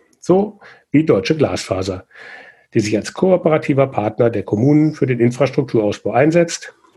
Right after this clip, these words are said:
und den Bauämtern und kommunalen Einrichtungen mit Rat und Tat zur Seite steht. Weitere Informationen gibt es unter deutsche Glasfaser punkt de slash kommunen. Ganz herzlichen Dank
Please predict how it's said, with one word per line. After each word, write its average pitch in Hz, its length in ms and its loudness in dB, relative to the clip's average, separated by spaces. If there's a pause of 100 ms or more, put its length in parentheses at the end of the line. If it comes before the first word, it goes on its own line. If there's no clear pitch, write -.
und 107 140 0
den 95 120 -2
Bauämtern 147 540 2
und 107 180 -4
kommunalen 95 460 -4
Einrichtungen 135 600 2
mit - 220 -4
Rat 87 240 -14
und 196 160 -2
Tat 90 240 -12
zur 202 140 -2
Seite 92 320 -4
steht. - 420 -12 (1040)
Weitere 107 280 -2
Informationen 170 760 -2
gibt 127 200 -4
es 170 160 0
unter 135 460 0 (220)
deutsche 151 480 0 (440)
Glasfaser 117 640 0
punkt - 380 -4
de 175 420 0 (120)
slash - 600 -8
kommunen. 113 640 0 (540)
Ganz 156 200 -2
herzlichen 147 400 -2
Dank - 320 -10